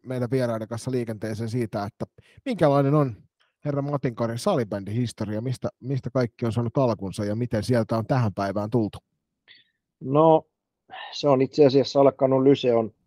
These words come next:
Speaker 2: lukiosta vuodesta yhdeksän-, tai yhdeksänkymmentäluvun alussa.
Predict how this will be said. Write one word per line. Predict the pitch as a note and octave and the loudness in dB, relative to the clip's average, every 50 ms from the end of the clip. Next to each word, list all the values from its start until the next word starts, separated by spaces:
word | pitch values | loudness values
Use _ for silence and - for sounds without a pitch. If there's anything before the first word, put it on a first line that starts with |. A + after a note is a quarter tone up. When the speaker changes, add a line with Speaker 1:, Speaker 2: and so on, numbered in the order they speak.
| _ _ _ - - | _ _ _ -18 -6
Speaker 2:
lukiosta | - C3 C3 - - A2+ G2+ G2+ F#2 - - _ G2+ F#2 - - _ _ _ _ _ _ _ _ | -2 -2 -2 -2 -2 0 2 2 2 0 -4 _ -6 -6 -6 -10 _ _ _ _ _ _ _ _
vuodesta | - G2+ G#2 G2+ G2 F#2 - _ - G#2+ G2 F#2+ - _ _ _ _ _ _ _ _ - | -8 -4 -4 -2 -2 -4 -8 _ -4 -4 -4 -4 -6 _ _ _ _ _ _ _ _ -12
yhdeksän-, | A#2 G#2+ A2 G#2+ G2+ - - G#2+ G2 F2+ - _ _ _ | -8 -4 -4 -4 -6 -6 -6 -6 -6 -6 -8 _ _ _
tai | _ A2+ G#2 G#2 | _ -4 -2 0
yhdeksänkymmentäluvun | G#2+ A2+ A2 - - G#2+ G2 G#2 F#2+ G2+ A2 A2+ A2+ G#2+ A2+ A2+ A2+ | 0 0 -2 -4 -4 -6 -6 -4 -2 -2 0 0 0 -2 -2 -2 0
alussa. | A#2 A2+ A2 G#2 F#2+ - - - - F#2+ | 2 2 2 2 0 -4 -8 -10 -10 -10